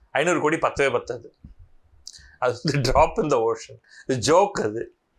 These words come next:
ஓகே, ஒண்ணு. ரெண்டாவது, இது அரசாங்கத்தோடைய வேலையே கிடையாது. நீங்க என்ன பண்ணணும்னா, நாங்க ஒரு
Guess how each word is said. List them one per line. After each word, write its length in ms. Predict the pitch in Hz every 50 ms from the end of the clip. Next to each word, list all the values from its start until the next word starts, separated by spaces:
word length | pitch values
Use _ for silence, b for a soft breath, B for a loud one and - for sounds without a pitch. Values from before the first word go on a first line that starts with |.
| _ _ -
ஓகே, 80 | - 131
ஒண்ணு. 460 | 131 123 113 110 110 110 110 - _ _ _ _ _ - B B B B B B B B B B
ரெண்டாவது, 640 | 117 123 147 185 226 208 143 117 123 151 185 - - _ _ _ _ _ _ _ - - - -
இது 180 | - 156 147 147
அரசாங்கத்தோடைய 760 | 127 131 147 - 202 202 185 156 123 - 147 135 127 117 110
வேலையே 300 | 117 127 135 147 151 147
கிடையாது. 400 | 131 113 110 107 101 101 101 101
நீங்க 140 | 120 123 123
என்ன 140 | 135 170 214
பண்ணணும்னா, 680 | 202 175 156 127 113 107 107 107 104 107 117 143 180 202 - _ _ _ _ - - 135
நாங்க 600 | 135 151 175 196 196 196 214 254 277 - - - -
ஒரு 300 | 147 135 151 156 - _